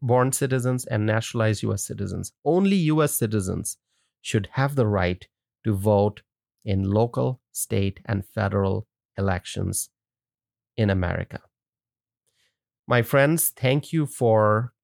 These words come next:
continuing to listen to my podcast. Please share with me your thoughts and comments.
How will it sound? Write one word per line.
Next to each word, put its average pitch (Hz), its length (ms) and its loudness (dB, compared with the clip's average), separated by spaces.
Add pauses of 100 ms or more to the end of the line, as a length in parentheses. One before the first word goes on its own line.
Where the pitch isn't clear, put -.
(120)
continuing 135 600 2
to 131 80 -2
listen 110 340 0
to 113 80 -4
my 117 160 0
podcast. 120 800 0 (440)
Please 123 580 0
share 131 400 0
with 143 200 0
me 139 100 0
your 123 180 2
thoughts 117 340 0
and 117 180 -2
comments. 117 640 -2